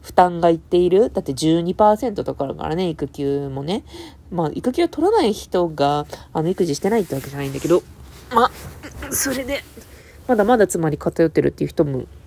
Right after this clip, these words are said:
多いと思うけど、ここからもうちょっと、あの、世論が動いていって、で、二人で子育てをしてってなった時に、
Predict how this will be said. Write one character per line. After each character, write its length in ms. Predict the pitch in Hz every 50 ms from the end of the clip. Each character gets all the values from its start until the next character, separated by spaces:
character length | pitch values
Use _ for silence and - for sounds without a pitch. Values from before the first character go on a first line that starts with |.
| -
多 180 | 202 190 185 170
い 140 | 139 123 123
と 180 | - - 147
思 220 | 143 147 165 180 160
う 80 | 143
け 100 | 135 -
ど、 220 | 160 185 190 180 175
こ 120 | - 196
こ 120 | 226 233
か 120 | 226 262 247
ら 100 | 240 233
も 140 | 226 233 233
う 40 |
ち 80 | 233 262
ょ 40 | 233
っ 20 |
と、 260 | - - 165 151 156 - - - - - - - - -
あ 40 | 190
の、 460 | 180 175 156 143 143 147 147 143 - - - - - - - - - - - - - - - -
世 120 | 214 180
論 220 | 160 156 147 151
が 120 | 147 151 -
動 260 | - 175 170 165 165
い 80 | 151 143
て 140 | - 175
い 40 | 165
っ 40 | 156
て、 440 | - - - - 254 247 220 208 - - - 247 - - - -
で、 360 | - 233 233 226 226 220 226 240 - - - - - - - - - - - - - - - - -
二 240 | - - - 214 202
人 120 | 202 190
で 140 | - - - -
子 100 | - -
育 280 | - 165 156 180 147
て 160 | - - 143
を 100 | 143 139
し 120 | 156 - -
て 160 | - 147 143
っ 40 | 139
て 140 | - - -
な 180 | - 147 143
っ 20 | 143
た 160 | - - 143
時 220 | - - - -
に、 220 | 147 156 156 151